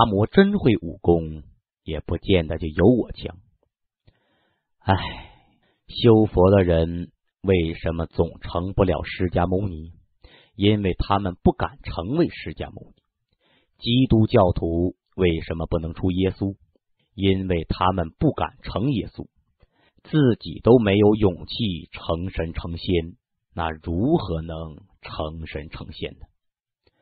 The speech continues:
我之所以有现在的成就，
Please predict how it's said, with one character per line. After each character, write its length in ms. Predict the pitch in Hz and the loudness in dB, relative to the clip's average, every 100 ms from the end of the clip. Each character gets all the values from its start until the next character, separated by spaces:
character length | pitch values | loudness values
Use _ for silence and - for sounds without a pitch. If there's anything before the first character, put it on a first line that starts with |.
| _ _ | _ _
我 200 | - 107 | 4 4
之 260 | - 131 131 | 6 4 4
所 240 | - 104 | 4 4
以 200 | 107 90 | 4 2
有 180 | 82 85 | -2 -4
现 340 | - 131 92 85 | 2 4 4 2
在 140 | 107 | -2
的 100 | 87 | -2
成 400 | - - 82 104 | -8 -8 -8 -4
就， 240 | 135 101 | 2 2